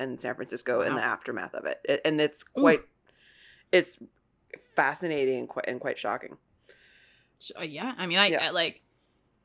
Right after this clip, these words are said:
Speaker 2: I imagine total devastation.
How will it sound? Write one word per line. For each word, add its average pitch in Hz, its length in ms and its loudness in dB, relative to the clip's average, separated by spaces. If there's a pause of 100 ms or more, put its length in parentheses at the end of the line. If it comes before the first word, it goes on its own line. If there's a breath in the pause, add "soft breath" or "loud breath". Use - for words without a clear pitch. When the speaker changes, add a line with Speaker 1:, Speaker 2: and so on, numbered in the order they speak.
(220)
Speaker 2:
I 160 180 6
imagine 196 560 4 (340)
total 160 380 -2
devastation. - 800 -4